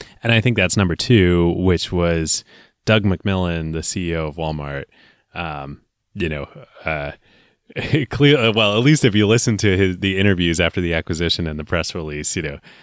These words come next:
clearly has a man crush on, uh, on Mark Lowry. <laughs> So, uh, you know, he, and,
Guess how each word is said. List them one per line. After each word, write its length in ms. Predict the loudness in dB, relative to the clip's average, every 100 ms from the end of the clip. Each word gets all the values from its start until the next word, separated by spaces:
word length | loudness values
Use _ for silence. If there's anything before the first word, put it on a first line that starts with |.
| _ _ -8
clearly 340 | 0 4 4
has 160 | 4 2
a 40 | 0
man 280 | -2 -2
crush 460 | -4 -6 -6 -6 -6
on, 480 | -6 -4 -4 -6 -8
uh, 360 | -8 -8 -8 -6
on 140 | -6 -2
Mark 300 | -2 0 2
Lowry. 380 | 2 2 2
<laughs> 80 | 2
So, 100 | 4 4 6 4 2 -4 -10 -8
uh, 440 | -2 0 2 2 0
you 120 | 0
know, 140 | 2 2
he, 180 | 2 2
and, 260 | 0 -2